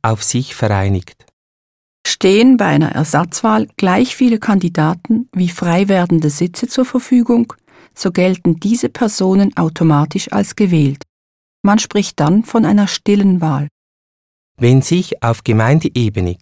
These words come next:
Speaker 1: kein Kandidat für ein frei gewordenes Amt zur Verfügung stellt,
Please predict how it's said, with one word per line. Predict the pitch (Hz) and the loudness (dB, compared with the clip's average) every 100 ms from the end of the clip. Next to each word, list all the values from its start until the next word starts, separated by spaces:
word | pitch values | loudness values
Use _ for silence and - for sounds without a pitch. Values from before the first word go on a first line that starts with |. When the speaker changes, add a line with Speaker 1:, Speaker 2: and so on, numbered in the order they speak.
| - | -6
Speaker 1:
kein | 135 127 185 | 0 2 2
Kandidat | - 151 156 160 120 95 - | 2 0 2 0 -2 -2 -6
für | - 123 113 | -4 0 2
ein | 104 | 0
frei | 101 117 113 | -2 -2 0
gewordenes | 156 147 131 135 135 117 - | 0 0 2 2 0 -2 -2
Amt | 110 117 147 143 - | 0 2 2 0 -8
zur | - 110 | -4 -4
Verfügung | 107 - 107 143 156 | -4 -4 -2 0 -2
stellt, | - 147 156 | 2 0 0